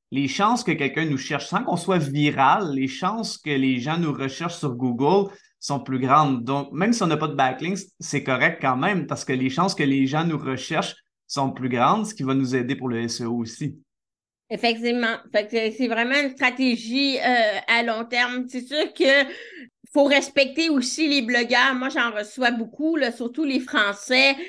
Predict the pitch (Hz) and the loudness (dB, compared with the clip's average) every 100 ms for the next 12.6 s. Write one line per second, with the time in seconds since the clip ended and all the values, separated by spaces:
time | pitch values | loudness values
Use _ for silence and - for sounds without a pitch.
0 | - - - - 233 247 269 262 254 - | -16 -20 -18 0 4 4 4 2 2 2
1 | 240 254 240 254 294 277 - 247 220 214 | 2 2 2 2 0 -4 -6 -2 -2 0
2 | 247 240 247 220 226 220 220 294 254 262 | 2 4 2 0 -2 0 -2 0 0 0
3 | 226 220 _ - 208 233 277 262 240 - | -4 -10 _ -6 -4 2 2 4 0 -2
4 | 302 240 277 226 220 269 285 302 285 302 | -4 -2 0 0 0 2 2 2 0 -2
5 | 311 403 392 311 - 247 254 262 254 247 | -6 -16 -16 -6 0 4 6 6 6 2
6 | 240 226 262 277 233 226 214 214 226 240 | 2 0 0 0 0 -2 -2 0 0 2
7 | 254 262 240 226 226 247 233 - 262 247 | 2 2 0 -2 -2 -2 -2 -6 0 2
8 | 240 220 254 - - 247 247 247 233 214 | 2 0 -4 -14 -4 -2 0 2 2 2
9 | 202 202 196 202 180 _ _ _ _ _ | -2 -6 -12 -14 -18 _ _ _ _ _
10 | - 240 247 240 254 - 285 262 240 233 | 0 4 6 4 2 2 2 4 2 -2
11 | 240 233 208 _ 285 311 285 247 214 214 | 0 0 0 _ -4 -2 -2 0 -2 2
12 | 226 220 311 254 254 233 | 2 2 2 2 2 -2